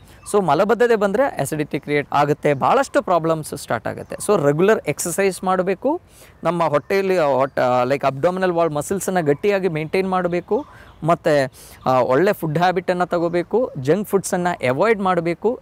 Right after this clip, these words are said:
ನೀರು ತುಂಬ ಚೆನ್ನಾಗಿ ಕುಡಿಬೇಕು, ಹಾಗೂ ಫೈಬರ್ ರಿಚ್ ಆಹಾರವನ್ನು ನಾವು ತಗೋಬೇಕು. ಇನ್ನೊಂದಂದರೆ squatting position is also very important.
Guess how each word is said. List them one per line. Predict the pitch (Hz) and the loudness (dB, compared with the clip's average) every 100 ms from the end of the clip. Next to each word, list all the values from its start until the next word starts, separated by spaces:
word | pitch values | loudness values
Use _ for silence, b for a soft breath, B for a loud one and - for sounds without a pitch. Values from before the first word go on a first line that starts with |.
| - | -8
ನೀರು | 139 175 214 | -4 -2 -2
ತುಂಬ | 196 170 175 | -2 -2 -2
ಚೆನ್ನಾಗಿ | - 165 165 160 | 0 0 0 -2
ಕುಡಿಬೇಕು, | - 165 214 180 156 196 254 B B - | -2 -2 2 0 0 -2 -2 B B -2
ಹಾಗೂ | 165 180 294 | -2 0 -2
ಫೈಬರ್ | - 160 175 185 226 | 0 0 2 2 0
ರಿಚ್ | 185 - - | -2 -4 -2
ಆಹಾರವನ್ನು | 151 160 175 170 165 220 | 0 2 0 0 -2 -2
ನಾವು | 165 233 | -2 0
ತಗೋಬೇಕು. | 254 214 135 110 - B B | 0 0 -4 -8 -12 B B
ಇನ್ನೊಂದಂದರೆ | 180 220 247 214 208 277 | -2 0 2 2 2 0
squatting | - 180 175 208 196 175 | 0 0 0 0 -2 0
position | 165 226 - 214 | 0 0 0 0
is | 185 160 | 2 2
also | 143 180 135 | 2 0 2
very | 139 123 | 0 0
important. | 113 113 120 - | -4 -4 -6 -8